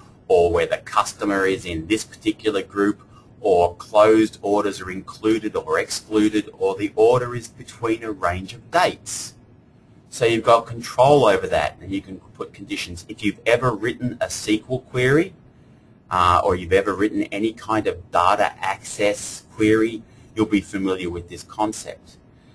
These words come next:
And then you can specify, "Well, here is my results grid. Here are the results that I want to see." So now when I go ahead and I say, "View inquiry,"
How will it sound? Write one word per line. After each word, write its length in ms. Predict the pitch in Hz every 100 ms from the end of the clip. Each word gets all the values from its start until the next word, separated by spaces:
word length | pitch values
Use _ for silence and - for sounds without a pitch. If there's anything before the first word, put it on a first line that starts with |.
| _
And 120 | 127
then 100 | 147 160
you 60 |
can 120 | 151
specify, 600 | 127 127 123 - - 123
"Well, 180 | 120 117
here 240 | 117 151 190
is 140 | 131
my 160 | 107 98
results 480 | 92 92 120 -
grid. 280 | - 82 82 - 120
Here 180 | 151 156
are 60 |
the 100 | 151
results 480 | 120 104 - 73 - -
that 120 | 95
I 80 | 92
want 260 | 90 110
to 80 | -
see." 300 | - 170 - - _ _ _ _
So 180 | - 123
now 320 | 110 113 135
when 100 | 120
I 120 | 95 90
go 240 | 101 98
ahead 300 | 92 98 98
and 100 | 95
I 120 | 85
say, 420 | 87 - 90 85 82
"View 300 | 92 101 98
inquiry," 760 | 95 - 104 117 131 139